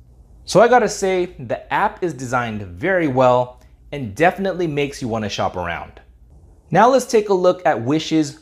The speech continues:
leadership. Wish was founded by Peter Solcheski, who serves as its C E O.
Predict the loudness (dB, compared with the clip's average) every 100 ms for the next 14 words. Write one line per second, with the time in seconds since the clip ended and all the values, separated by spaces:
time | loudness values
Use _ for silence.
0 | -8 -6 -6 -6 -12 -12 -16 _ _ _
1 | _ _ _ 2 6 6 4 -6 -8 -4
2 | -4 -2 -4 -6 -6 -6 -8 -10 -4 -4
3 | -4 -8 _ -6 -6 -4 -6 -6 -12 -16
4 | _ _ _ _ _ -6 -4 0 4 4
5 | 2 -4 -8 -6 -4 -8 -10 -8 -8 -6
6 | -6 -8